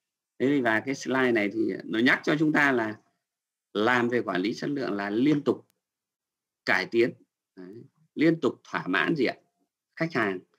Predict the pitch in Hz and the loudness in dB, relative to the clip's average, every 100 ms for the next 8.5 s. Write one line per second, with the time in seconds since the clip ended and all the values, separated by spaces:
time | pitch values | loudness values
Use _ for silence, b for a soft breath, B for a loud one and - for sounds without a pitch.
0 | _ _ - 165 170 143 - 101 95 98 | _ _ 2 4 4 0 -2 -2 -2 -4
1 | 151 - 139 135 170 180 - 98 92 123 | -6 -2 -4 -2 -6 -8 -4 -4 -2 -4
2 | 120 104 95 95 92 117 117 113 117 139 | 0 -2 -2 -4 -6 -6 -4 -4 -4 -6
3 | 120 - 123 123 - 104 135 - 92 107 | -10 -8 -8 -8 -8 -10 -10 -10 -10 -10
4 | 123 117 - 92 90 - _ - - _ | -10 -10 -10 -10 -12 -12 _ -12 -12 _
5 | _ _ _ _ - 92 117 _ _ _ | _ _ _ _ -18 -18 -18 _ _ _
6 | - 95 123 101 110 113 92 87 87 87 | -10 -6 -6 -8 -12 -10 -8 -8 -10 -14
7 | _ _ _ _ _ 135 139 131 147 - | _ _ _ _ _ -8 -6 -4 -6 -2
8 | 87 85 110 117 120 | -4 -4 -2 0 0